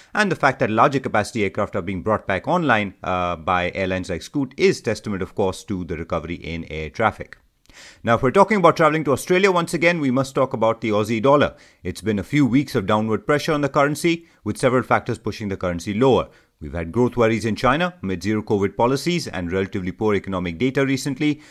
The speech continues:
We've had a period of softness in key commodity prices. And there's, of course, a strong surge in the U S dollar and a lack of risk appetite more broadly, which is key for a currency that is often viewed as correlated to risk sentiment. However, over the last few days, the Aussie, together with other major commodity currencies,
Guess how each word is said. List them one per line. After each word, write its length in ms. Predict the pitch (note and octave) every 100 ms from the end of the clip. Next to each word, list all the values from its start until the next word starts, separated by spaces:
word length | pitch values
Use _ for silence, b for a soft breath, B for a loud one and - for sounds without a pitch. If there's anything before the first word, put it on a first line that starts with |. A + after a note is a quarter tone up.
| B B B
We've 140 | F2
had 160 | F#2+ F#2+
a 40 |
period 300 | F2 A#2+ G#2+
of 100 | G#2
softness 440 | - G3+ - D3 D#3+
in 120 | C#3
key 160 | D3 C3
commodity 460 | C#3 F3+ G3+ G#2+
prices. 600 | - F#2+ D#2+ F2+ - - b b b
And 140 | G3 F3+
there's, 160 | C#3
of 80 | A#2+
course, 240 | D3+ C#3+
a 40 | C3
strong 380 | - C#3+ B2+ B2
surge 320 | B2+ A#2 G#2+
in 80 | G2+
the 60 |
U 120 | G2
S 100 | G2+
dollar 440 | - E3+ D#3 B2 B2
and 200 | C3+ C#3
a 40 | A#2
lack 240 | G#2+ F#2+
of 100 | G2+
risk 220 | G#2 -
appetite 400 | G2 G2+ F#2+ F2+
more 160 | F2 E2
broadly, 500 | G2+ B2+ F#2+ E2+ E2 B B B
which 180 | A3+
is 140 | C#3+ -
key 140 | D#3
for 200 | B2+ A#2
a 40 | G#2
currency 400 | A2+ G#2+ A#2+ G#2+
that 220 | G2+ G2+
is 100 | G2
often 320 | F#2 G#2 E2+
viewed 380 | F#2+ G2 F#2+ - _ _ -
as 200 | G2 F#2+
correlated 540 | F#2 F2+ F2+ G2+ F#2+
to 160 | F2+ E2+
risk 320 | E2+ - -
sentiment. 540 | B2+ B2 A#2+ D#2+ - - _ _ B B B
However, 320 | D3 C#3 F#3
over 200 | G#3+ C#3+
the 120 | C3 A#2
last 280 | C#3 -
few 140 | C#3+ B2+
days, 300 | D3 F#3+ B2+
the 100 | A#2
Aussie, 480 | - C3+ E3 E3+ -
together 300 | A2+ A#2+ A2
with 160 | A2
other 180 | E3 F#3+
major 260 | B2 G#2+ A2
commodity 460 | G2+ F#2+ F#2 F#2+
currencies, 560 | G2 F#2+ F2+ G#2+ G2